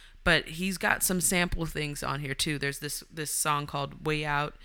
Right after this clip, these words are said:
that I really loved. Um, uh, Street had a nice, um, sample, and then, uh, Crown had a nice sample. And then I liked Mirror. Mirror didn't really have that big, I don't think it, if I, to my recon-, recollection, I don't think Mirror had that sample.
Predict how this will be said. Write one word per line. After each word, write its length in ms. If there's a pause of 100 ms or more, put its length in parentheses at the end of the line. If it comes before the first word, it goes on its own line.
(220)
that 140
I 40
really 360
loved. 500
Um, 480 (840)
uh, 140
Street 320
had 120
a 80
nice, 480
um, 480 (200)
sample, 500
and 140
then, 300
uh, 180
Crown 360
had 160
a 80
nice 240
sample. 440 (260)
And 100
then 100
I 60
liked 280
Mirror. 300
Mirror 240
didn't 180
really 180
have 140
that 380
big, 200
I 120
don't 200
think 180
it, 140
if 140
I, 120 (440)
to 100
my 120
recon-, 400
recollection, 500
I 80
don't 220
think 160
Mirror 240
had 160
that 220
sample. 500